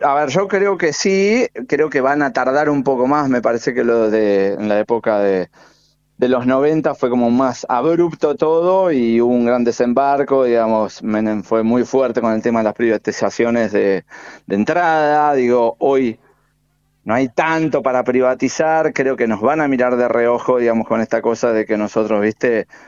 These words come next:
nos bandeamos de un lado para el otro, en que van a mirar, este, digo, me parece que hay muchas marcas que también,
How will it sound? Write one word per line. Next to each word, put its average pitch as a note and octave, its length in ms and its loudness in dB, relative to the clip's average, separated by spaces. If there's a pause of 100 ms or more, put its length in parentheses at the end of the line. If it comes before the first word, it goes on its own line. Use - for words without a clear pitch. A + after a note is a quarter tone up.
(380)
nos A2+ 140 -2
bandeamos B2+ 480 0
de C3 60 0
un C#3 100 0
lado C#3 260 2
para C3+ 220 0
el D3+ 100 0
otro, E3 400 0
en B2+ 160 0
que A#2+ 280 0
van A#2 240 0
a B2 60 0
mirar, F#3+ 760 2
este, A2+ 460 0
digo, G#2+ 380 0
me A2 180 -4
parece A2 240 -2
que A2+ 40 2
hay A2+ 60 0
muchas A#2 300 0
marcas A#2 340 -2
que A2 120 -4
también, A2 580 0